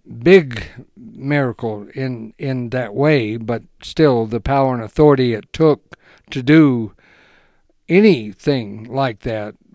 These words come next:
for one person or ten or a hundred, obviously. It's about who he was. And John specifically, his gospel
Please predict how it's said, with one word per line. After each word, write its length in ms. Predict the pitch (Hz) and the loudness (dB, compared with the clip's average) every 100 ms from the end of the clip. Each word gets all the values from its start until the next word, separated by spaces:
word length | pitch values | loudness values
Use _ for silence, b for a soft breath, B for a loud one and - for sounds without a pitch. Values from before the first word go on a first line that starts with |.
| - | -6
for 160 | 139 | -2
one 260 | 131 165 190 | 0 2 2
person 640 | 139 117 - 117 120 110 - | 0 -4 -4 -8 -8 -10 -10
or 440 | 127 131 123 113 107 | -6 -4 -4 -8 -8
ten 300 | 151 143 135 | -4 -2 -2
or 200 | 123 120 | -2 -4
a 40 | |
hundred, 420 | 110 123 110 113 | -4 -6 -6 -8
obviously. 680 | 113 113 110 113 - 98 104 _ b b b b | -8 -8 -8 -10 -12 -14 -16 _ b b b b
It's 240 | 143 135 | -8 -2
about 340 | 170 175 190 147 | 0 2 2 2
who 300 | 127 170 156 | 4 6 6
he 200 | 135 135 | 2 -2
was. 560 | 123 123 101 101 - - b b b b | -2 -4 -4 -10 -16 -20 b b b b
And 220 | 139 135 | -4 -2
John 500 | 120 175 196 165 139 | 2 4 4 2 -2
specifically, 1120 | - - 139 123 - 202 - 143 - 120 117 | -8 -6 -4 -4 2 2 2 -4 -6 -8 -8
his 340 | 117 170 180 - | 0 2 2 0
gospel 680 | 131 117 110 - 117 113 | -4 -4 -6 -6 -4 -6